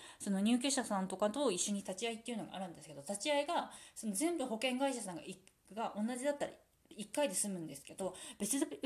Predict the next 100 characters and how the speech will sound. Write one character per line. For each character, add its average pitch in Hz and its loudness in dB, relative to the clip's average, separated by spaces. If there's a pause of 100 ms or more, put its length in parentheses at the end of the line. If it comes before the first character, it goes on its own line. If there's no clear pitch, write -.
(180)
だ 339 8
っ 330 -2
た - 6
ら - 4
そ 175 -2
の 170 -2
保 208 -2
険 302 8
会 330 6
社 320 6
さ 330 6
ん 320 8
ご 320 4
と 262 0
に 170 2
必 - 0
要 208 0
だ 226 4
っ 226 -4
た 165 0
り 151 -4
と - -10
か 151 -6
も 156 -4
す 190 -2
る 190 0
か 185 -8
も 160 -2
し 147 -6
れ 151 -2
な 165 0
い 151 -2
の 151 -6
で、 254 2 (240)
ち 311 -2
ょ - -2
っ - -8
と 190 0
自 190 -2
分 226 2
が 226 0
加 226 2
害 220 6
者 220 0
側 214 4
だ 233 4
っ 233 0
た 208 4
り 165 2
と 160 -2
か 151 -4
す - -8
る 143 -14
と、 156 -4
ち - -4
ょ - 0
っ - -4
と 170 0
肩 170 0
身 160 -2
狭 175 2
い 208 2
か 175 0
な 214 4
っ 247 -2
て 262 0
い - 6
う 220 4
の 202 2
が 147 2
あ - -2
る - -4
か - -12
も 147 -8
し - -8
れ 151 -14
ま 143 -14
せ - -12
ん。 - -18 (760)
で、 190 4 (380)
中 285 8
に 196 8
は、 190 6
「い 160 0
や、 160 2
絶 - 0
対 254 6
自 320 8
分 330 10
は 311 12
加 285 6
害 311 12
者 302 6
に 180 2
な 175 0
ら 208 6
な 254 6
い」 190 2
っ - -10
て - -8